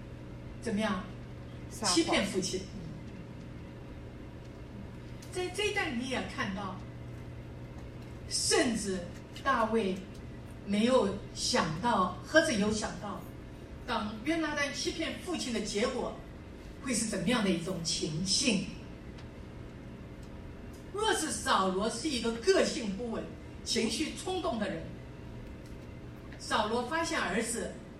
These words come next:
Speaker 1: 竟然和大卫一起结党害他的时候，他会怎么样的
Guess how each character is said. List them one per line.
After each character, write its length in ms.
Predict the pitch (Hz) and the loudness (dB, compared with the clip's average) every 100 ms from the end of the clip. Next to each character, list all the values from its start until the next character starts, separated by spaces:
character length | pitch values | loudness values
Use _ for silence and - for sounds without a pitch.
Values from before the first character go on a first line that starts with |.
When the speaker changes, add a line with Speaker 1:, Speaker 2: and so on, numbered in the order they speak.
| - - - - | -14 -12 -12 -4
Speaker 1:
竟 420 | 269 247 226 196 | 2 4 6 6
然 280 | 190 202 330 - - - - - - - - | 6 6 4 -4 -10 -12 -12 -12 -12 -10 -2
和 100 | 240 | -2
大 340 | - 381 349 | 12 12 12
卫 120 | 320 302 | 10 6
一 140 | 302 320 | 6 4
起 240 | - 202 | 4 2
结 200 | 233 285 | 8 10
党 200 | 294 190 | 10 6
害 320 | 190 392 311 | 6 10 10
他 160 | 196 233 | 10 4
的 120 | 208 | 4
时 160 | 180 - | 0 -4
候， 240 | - 190 - - - - - - - - - - - - - | -6 -6 -8 -10 -12 -12 -12 -12 -12 -12 -12 -12 -12 -10 -2
他 80 | 277 | 0
会 160 | 262 | 0
怎 120 | 233 196 | -4 -4
么 100 | - | -4
样 120 | |
的 60 | 233 | -4